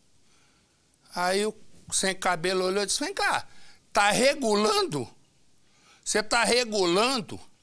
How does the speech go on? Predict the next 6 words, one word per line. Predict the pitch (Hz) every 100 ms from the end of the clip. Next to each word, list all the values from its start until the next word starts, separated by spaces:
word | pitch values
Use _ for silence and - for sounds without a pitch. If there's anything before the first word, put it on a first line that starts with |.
| _ - - _ _ _ _ -
a | 160
minha | 180 208 190
carteira?" | 175 156 139 - 202 247 226 127 - - - - - - - -
Começaram | 180 190 196 - - 202
a | 202
brigar. | 190 196 151 123 107 104